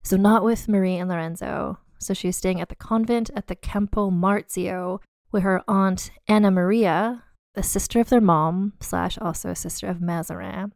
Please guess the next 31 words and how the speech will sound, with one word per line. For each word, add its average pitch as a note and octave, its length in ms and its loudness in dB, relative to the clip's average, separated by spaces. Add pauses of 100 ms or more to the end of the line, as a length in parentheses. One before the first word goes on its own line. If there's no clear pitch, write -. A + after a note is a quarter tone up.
(340)
was G#3 380 2
the A3+ 120 0
abbess. - 640 0 (160)
And G3+ 280 2
Nanon G3 400 4
got F3+ 180 0
to F#3+ 80 -6
stay E3+ 180 -4
there E3 140 0
as E3 140 -4
well. - 260 -6
Like, F#3 160 -8
Nanon, F#3+ 680 2
it's F#3+ 260 -8
like, A#3+ 220 -2
if B3 100 -8
they're A#3+ 80 -4
gonna B3+ 180 0
do B3+ 120 0
a A3+ 40 0
movie F#3 300 -2
of F3+ 80 -4
this, F#3 320 -2
I F#3+ 80 0
think F3 160 -4
Nanon E3+ 500 -2
is - 160 -10
a E3+ 60 -4
good, - 480 -6
like, D3+ 320 -6 (380)
narrator F3 760 -2